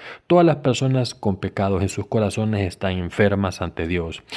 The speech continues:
Debemos buscar y encontrar a los que están muriendo por sus pecados en este mundo, y entonces debemos predicar el evangelio del agua y el espíritu a todo el mundo. Pero, ¿podemos predicar el evangelio del agua y el espíritu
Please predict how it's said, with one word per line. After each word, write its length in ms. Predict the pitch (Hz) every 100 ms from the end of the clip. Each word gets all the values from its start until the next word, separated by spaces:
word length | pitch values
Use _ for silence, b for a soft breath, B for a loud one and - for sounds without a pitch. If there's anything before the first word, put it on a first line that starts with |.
| B B
Debemos 420 | 143 180 202 175
buscar 520 | 135 120 - 127 123 127
y 240 | - 113
encontrar 640 | 95 - 87 - 113 110
a 40 | 92
los 140 | 85
que 140 | -
están 280 | 90 - 113
muriendo 480 | 104 104 110 110 107
por 200 | - 92
sus 160 | 90 -
pecados 640 | 85 - 98 98 98 -
en 120 | 90
este 240 | 92 - 90
mundo, 380 | 95 87 82 B B B
y 120 | 170
entonces 720 | 151 143 131 127 113 120 113
debemos 440 | 104 98 104 104 92
predicar 600 | 98 85 82 - 104 90
el 120 | 87
evangelio 480 | 87 82 82 95 90
del 140 | 85
agua 220 | 90 90 85
y 20 |
el 60 |
espíritu 420 | - 104 92 85 87
a 100 | -
todo 160 | 98
el 80 | 85
mundo. 460 | 107 95 85 80 80 B B -
Pero, 460 | 98 95 90 82 B B B B -
¿podemos 420 | 139 143 180 170
predicar 480 | 151 139 139 135 131
el 120 | 131
evangelio 640 | 117 107 85 107 113 107
del 160 | 92 90
agua 240 | 101 107
y 40 | 92
el 40 |
espíritu 560 | 78 113 101 - 90